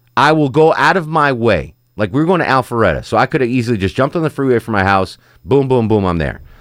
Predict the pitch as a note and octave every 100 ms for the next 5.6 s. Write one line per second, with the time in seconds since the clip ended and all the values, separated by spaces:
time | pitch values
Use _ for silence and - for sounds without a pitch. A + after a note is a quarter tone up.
0 | - - A#2+ A2+ C#3+ D3+ F3 C3+ C3+ C#3
1 | D3+ C#3 B2 A#2 A2 - F2+ D#2 A2 B2
2 | G2+ E2+ - C3 E3+ - D#3+ C3+ A#2 G#2+
3 | G2+ F2+ D2+ C#2 - - - - B2+ C3+
4 | A#2 G2+ G#2+ G2 F#2+ G#2 D3 C#3 C3 A2
5 | G2+ - G2 F2+ C2